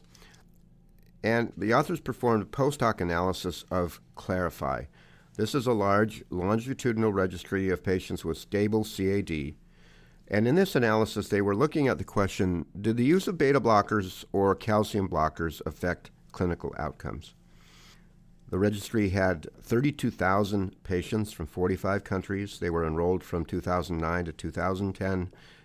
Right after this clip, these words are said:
and followed annually for up to five years. The patients had to have had either a documented M I more than three months prior,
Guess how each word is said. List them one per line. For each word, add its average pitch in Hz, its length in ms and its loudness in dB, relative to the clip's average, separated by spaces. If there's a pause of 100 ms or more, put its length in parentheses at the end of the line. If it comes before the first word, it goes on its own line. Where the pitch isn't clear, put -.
and 90 220 -2
followed 98 380 2
annually 87 420 -2
for - 180 -4
up 78 140 -4
to 76 100 -8
five 76 360 -8
years. 76 380 -6 (680)
The 104 80 -6
patients 127 460 2
had 120 260 4
to 127 80 4
have 117 100 0
had 104 380 2
either 92 280 2
a 82 80 0
documented 104 540 0
M 107 160 2
I 101 320 0 (640)
more 95 200 2
than 90 140 -2
three 104 200 0
months 101 260 2
prior, 92 580 0